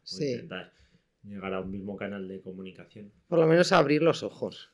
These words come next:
Speaker 1: y las
Speaker 2: <laughs>
Speaker 1: orejas.
Speaker 2: Las orejas, sí. <laughs> Pues muchas gracias, Eva,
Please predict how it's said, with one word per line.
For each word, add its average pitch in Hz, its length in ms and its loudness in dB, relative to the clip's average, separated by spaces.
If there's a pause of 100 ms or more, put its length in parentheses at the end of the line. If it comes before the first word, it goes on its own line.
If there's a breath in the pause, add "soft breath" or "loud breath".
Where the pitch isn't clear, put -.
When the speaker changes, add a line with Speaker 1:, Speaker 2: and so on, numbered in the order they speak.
(380 loud breath)
Speaker 1:
y 139 80 -2
las 127 220 0
Speaker 2:
<laughs> 120 60 2
Speaker 1:
orejas. 104 300 -2
Speaker 2:
Las 95 180 -12
orejas, 92 320 -18 (100)
sí. 113 60 -14
<laughs> 165 600 -6 (960 loud breath)
Pues 113 140 -4
muchas 127 280 -2
gracias, 113 400 -2
Eva, - 280 -6